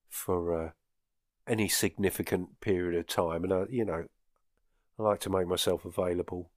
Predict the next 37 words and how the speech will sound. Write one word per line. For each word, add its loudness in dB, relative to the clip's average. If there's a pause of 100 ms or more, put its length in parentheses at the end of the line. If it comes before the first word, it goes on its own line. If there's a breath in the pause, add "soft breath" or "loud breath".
(720)
during 4
the 4
day, 10
and 2
by 10
the 6
end 4
of -4
the 2
day, 2 (240)
<laughs> -20
quite, 4
quite 6
often, 2 (560 soft breath)
I'm, 4
uh, 2 (320)
I'm 0
just 4
not 2
feeling 2
it, -2
you -2
know. -2 (560)
There've 8
been 2
good 4
days 6
and -4
bad 4
days. 2 (240)
Sometimes, 4
uh, 6
I 4
do 4
feel 4
the 8
whole 4